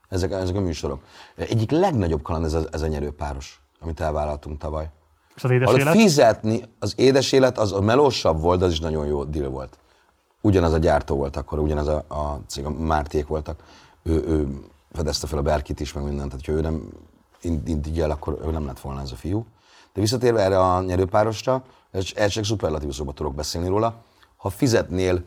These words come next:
Speaker 1: a világon nem tudom milyen kalandparkba, hogy, hogy me-, hogy egy ilyen,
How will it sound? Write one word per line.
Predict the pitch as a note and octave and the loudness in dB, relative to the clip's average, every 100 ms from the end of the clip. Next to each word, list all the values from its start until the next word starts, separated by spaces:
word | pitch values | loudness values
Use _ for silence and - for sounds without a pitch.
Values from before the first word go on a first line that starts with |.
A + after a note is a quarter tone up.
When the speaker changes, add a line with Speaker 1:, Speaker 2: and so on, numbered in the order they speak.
| - | -10
Speaker 1:
a | - | -6
világon | G2+ A2+ F#2 G2 | 2 4 4 4
nem | A2 | 2
tudom | G#2 F#2+ | 2 2
milyen | G#2 F2+ F2 | 2 2 2
kalandparkba, | A2+ F2+ E2+ D#2 D2 C#2 C#2 - _ _ | 4 4 2 -2 -2 -2 -4 -4 _ _
hogy, | F2+ E2+ | -4 -2
hogy | G2+ | 0
me-, | A2+ A2 | 0 2
hogy | F#2+ G2 | 4 4
egy | G#2 | 6
ilyen, | D3+ A2 E2 | 6 6 4